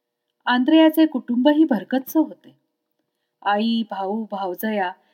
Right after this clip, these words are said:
या सर्वांमध्ये ऑड्री मिसळून गेली. ऑड्री आता पुन्हा अतिशय आनंदात होती. असा आनंद पुन्हा तिच्या आयुष्यात येईल असे तिला वाटत नव्हते. ती पार निराशेच्या गर्तेत सापडली होती,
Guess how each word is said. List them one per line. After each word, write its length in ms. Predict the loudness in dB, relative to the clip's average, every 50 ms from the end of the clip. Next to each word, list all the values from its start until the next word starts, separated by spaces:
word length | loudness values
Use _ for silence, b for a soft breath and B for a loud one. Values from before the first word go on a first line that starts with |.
| _ _ 0
या 100 | 0 0
सर्वांमध्ये 680 | 2 2 0 2 4 2 2 4 2 0 0 2 2
ऑड्री 360 | 2 2 2 0 -2 -6 -4 -4
मिसळून 480 | -4 -4 -6 -8 -10 -8 -6 -4 -4
गेली. 280 | -4 -6 -8 -14 -14 -20 _ _ _ _ _ _ _ _ _ _ _ _ _ _ _ _ _ _ _ _ _ _ _ _ -20 -20 _ _ _ _ -20 -12 -6
ऑड्री 340 | -6 -6 -4 -2 0 0 0
आता 220 | 0 -2 -4 -6
पुन्हा 380 | -8 -4 -4 -2 -2 0 -2 -2
अतिशय 440 | -4 _ -10 -8 -4 0 0 2 2
आनंदात 440 | 0 -2 -4 -8 -10 -6 -6 -6 -6 -8
होती. 240 | -16 -20 _ -20 -20 _ _ _ _ _ _ _ _ _ _ _ _ _ _ _ -2
असा 380 | -2 -2 0 2 4 4 4
आनंद 300 | 4 4 4 2 2 2
पुन्हा 400 | 0 -2 -2 -4 -2 -2 -2 -2
तिच्या 300 | -2 -4 -6 -6 -4 -4
आयुष्यात 400 | -2 -2 -4 -6 -6 -6 -6 -6 -6 -6
येईल 260 | -8 -8 -6 -8 -8
असे 200 | -12 -12 -12 -12
तिला 260 | -8 -6 -4 -4 -4
वाटत 300 | -4 -4 -4 -6 -6 -10 -8 -6
नव्हते. 340 | -6 -6 -6 -8 _ _ -20 _ _ _ _ _ _ _ _ _ _ _ _ _ _ _ _ _ _ _ _ _ _ _ _ _ -6 -2
ती 100 | -2 -2
पार 360 | 0 0 0 0 0 0 2
निराशेच्या 640 | 2 2 2 2 0 -2 0 -2 -4 -2 -2 -4
गर्तेत 360 | -4 -4 -8 -8 -4 -6 -4
सापडली 480 | -4 -4 -8 -8 -8 -8 -10 -6 -4 -6
होती, 340 | -6 -6 -8 _ _ -20